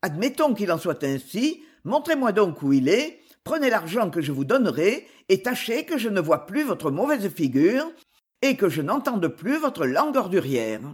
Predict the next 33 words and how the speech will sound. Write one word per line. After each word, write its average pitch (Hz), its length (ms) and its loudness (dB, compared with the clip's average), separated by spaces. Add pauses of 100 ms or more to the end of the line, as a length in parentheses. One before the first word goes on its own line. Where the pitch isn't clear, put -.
(1160)
Ah, 226 360 4
vous 175 120 -2
ne 185 100 0
me 185 120 2
connaissez 330 460 -2
pas, 120 380 -2
hein ? 226 260 2 (520)
Vous 190 100 0
ne 196 80 2
connaissez 311 460 -2
pas 311 200 0
Durdles ? 208 540 -2 (720)
Eh 214 80 2
bien, 196 340 2 (220)
c'est 175 160 -4
pas 302 200 2
bien 269 220 0
à 160 100 0
vous, 156 340 -4 (160)
qui 214 120 -2
devez 180 260 2
connaître 285 480 0
tous 262 200 -2
ceux 254 300 -2
qui 330 160 -2
sont 185 180 -4
pauvres 302 480 0
et 175 80 0
misérables. 135 920 -4 (640)
Peut-être 240 520 2
pourriez-vous 214 440 0
vous 151 100 0
souvenir 214 640 -2